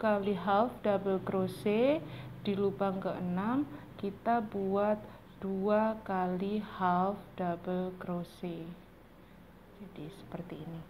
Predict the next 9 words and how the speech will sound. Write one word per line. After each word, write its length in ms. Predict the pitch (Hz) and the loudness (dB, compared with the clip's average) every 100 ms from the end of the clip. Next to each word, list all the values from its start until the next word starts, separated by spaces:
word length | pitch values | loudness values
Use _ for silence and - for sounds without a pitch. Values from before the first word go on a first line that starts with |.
| - - - - - - - - - - - - - | -20 -20 -20 -20 -20 -20 -20 -20 -20 -20 -20 -18 -2
Sisi 320 | 196 190 196 | -2 2 2
yang 320 | 190 190 190 | 2 2 2
satunya 560 | 202 190 202 214 247 233 | 0 0 0 2 2 2
juga 240 | 202 196 | 0 -2
sama 320 | - 185 185 | -2 -4 -4
seperti 400 | - 185 185 165 | -6 -8 -4 -2
ini. 380 | 175 190 233 294 - - - - - - - - - - - - - - - - - - - - - - - - | -2 0 2 0 -2 -12 -16 -16 -18 -18 -20 -20 -20 -18 -18 -18 -18 -18 -16 -16 -16 -16 -16 -14 -14 -16 -14 -2
Ini 480 | 202 208 226 302 | 2 4 6 4
setelah 320 | - - 196 | 2 2 2